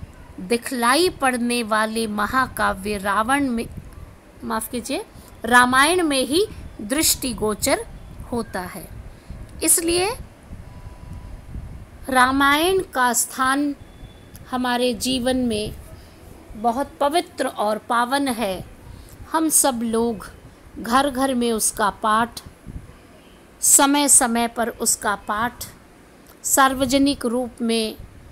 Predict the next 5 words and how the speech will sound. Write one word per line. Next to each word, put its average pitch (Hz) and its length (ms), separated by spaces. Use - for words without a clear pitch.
राम 240 400
कथा 220 400
का 190 200
वाचन, 208 640
श्रवण 233 580